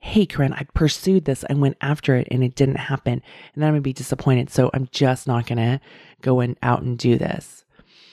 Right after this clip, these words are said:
And I just remind them that they're already feeling not so good right now 'cause they're not going after what it is that they desire. They're not willing to put themselves out there. They're not willing to be brave. They're not willing to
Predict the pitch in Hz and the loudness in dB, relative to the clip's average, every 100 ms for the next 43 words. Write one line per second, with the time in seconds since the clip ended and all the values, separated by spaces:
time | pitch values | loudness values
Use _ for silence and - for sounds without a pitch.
0 | _ _ _ 151 147 143 151 - 131 123 | _ _ _ 0 2 0 -2 0 0 0
1 | 131 165 160 135 131 139 131 - 127 127 | 2 2 0 0 0 0 -2 -2 0 2
2 | 147 175 180 143 127 - 131 127 127 123 | 2 0 -2 -2 -2 0 0 2 2 2
3 | - 123 143 135 120 120 123 - - 127 | 0 -2 -2 -2 0 2 0 -2 0 2
4 | 123 123 117 117 - 151 175 196 - 120 | 2 0 -4 -4 -2 -2 0 -2 -2 0
5 | 123 123 117 - - 123 117 - - - | 0 -2 -4 -4 -2 2 2 0 -2 0
6 | 127 127 127 127 117 123 - - 120 - | 0 2 2 2 0 0 -2 0 0 0
7 | 120 123 127 123 123 123 - 127 127 123 | 0 -2 -2 -2 0 -2 0 0 0 -2
8 | 127 120 135 131 - - - - - - | -4 0 0 2 0 -6 -16 -20 -20 -8
9 | 139 127 - 131 127 127 123 120 | -2 -2 0 0 0 0 0 -2